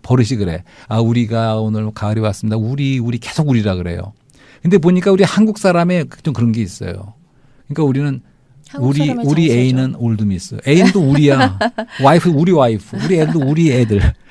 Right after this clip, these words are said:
Speaker 2: 네.
Speaker 1: 전부 우리, 우리입니다. 이게 정말, 이게 좀 참 또 좋은 게 있는 것 같아요. 이 교회라는 것은 우리라는 거죠.
Speaker 2: 음.
Speaker 1: 함께하는 건데 우리가 교회라는 거예요. 그러니까 그건 거꾸로 얘기하면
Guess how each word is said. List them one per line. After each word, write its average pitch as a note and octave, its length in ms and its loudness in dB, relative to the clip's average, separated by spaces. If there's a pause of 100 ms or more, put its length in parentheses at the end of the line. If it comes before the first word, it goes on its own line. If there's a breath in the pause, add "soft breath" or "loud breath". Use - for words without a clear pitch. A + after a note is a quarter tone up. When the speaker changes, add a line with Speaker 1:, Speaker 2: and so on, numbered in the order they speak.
(140 loud breath)
Speaker 2:
네. E3+ 60 -12
Speaker 1:
전부 G3+ 280 6
우리, F3+ 120 4
우리입니다. A2+ 420 4
이게 E3+ 120 0
정말, F#3 260 0
이게 E3 160 0
좀 F#3 280 0
참 E3+ 180 -4 (100)
또 D#3+ 100 -8
좋은 B2 320 2
게 A2 80 -2
있는 G2 220 0
것 F2+ 120 -10
같아요. F#2+ 360 -14
이 D3 200 -6
교회라는 C3+ 520 2
것은 A2 280 -4 (220 soft breath)
우리라는 B2+ 560 -2
거죠. F#2 400 -14
Speaker 2:
음. F#3 240 -18
Speaker 1:
함께하는 E3+ 540 -2
건데 C#3 360 0 (340 loud breath)
우리가 F3 520 4
교회라는 F2 520 -2
거예요. F#2 240 -14 (580 soft breath)
그러니까 E3 180 -4
그건 F3+ 200 2 (200)
거꾸로 F#3 360 -2
얘기하면 D#3+ 600 0